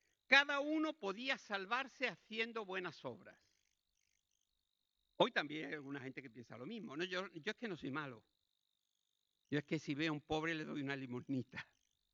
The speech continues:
Yo es que hago esto, pero luego vivo como me da la gana y Jesús para mí no es nadie. ¿Eh? Decían que el perdón de los pecados podía comprarse a través de las indulgencias que vendía la Iglesia.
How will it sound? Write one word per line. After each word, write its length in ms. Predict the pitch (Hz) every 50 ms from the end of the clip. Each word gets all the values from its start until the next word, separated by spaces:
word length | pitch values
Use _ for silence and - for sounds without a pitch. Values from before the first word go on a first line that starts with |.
| _ _ _ _ _ _ _ _ _ _ _ _ _ _ _ _ -
Yo 120 | 143 165
es 100 | 170 -
que 200 | - - - - -
hago 240 | - 160 175 165 160
esto, 220 | 151 - - 110 - _ -
pero 140 | 185 226 262
luego 220 | 277 262 240 208
vivo 260 | 190 180 175 175 160
como 160 | - 160 151
me 120 | 139 135 139
da 100 | 139 120
la 120 | 139 139
gana 400 | 135 139 147 156 156 170 - - _ _ _
y 120 | - 156 139
Jesús 320 | 127 123 - - 180 170 -
para 240 | - 180 160 151 139
mí 280 | 143 156 165 - 285 - _ _ _ _ _ _ _ _ _ _ _ _ _ _ -
no 160 | - - 147 147
es 80 | 123
nadie. 480 | 127 127 - - - - - - - - _ _ _ _ _ _ _ _ _ _ _ _ _ _ _ _ _ _ _ _ _ _ _ -
¿Eh? 180 | 135 147 175 269 - _ _ _ _ _ _ _ _ _ _ _ _ _ _ _ _ _ _ _ _ _ _ _ _ _ _ _ _ _ _ _ _ _ _ _ _ _ _ _ _
Decían 460 | - 135 190 208 - - 262 285 294 277
que 140 | - 262 254
el 120 | 233 190 -
perdón 420 | - 196 185 180 220 285 320 320
de 80 | 311 302
los 140 | 277 208
pecados 420 | - 240 226 - 269 294 294 277 -
podía 320 | - - 180 202 240 247
comprarse 540 | - 226 208 196 - 240 254 262 226 - 254
a 80 | 233 -
través 360 | - 180 175 190 220 247 247
de 80 | 247
las 140 | 226 214 175
indulgencias 640 | 175 190 180 165 165 147 - 220 233 - 240 220 -
que 120 | - 196
vendía 360 | 180 170 156 156 175 185 180
la 80 | 170 165
Iglesia. 520 | 151 135 127 113 95 - _ - 117 -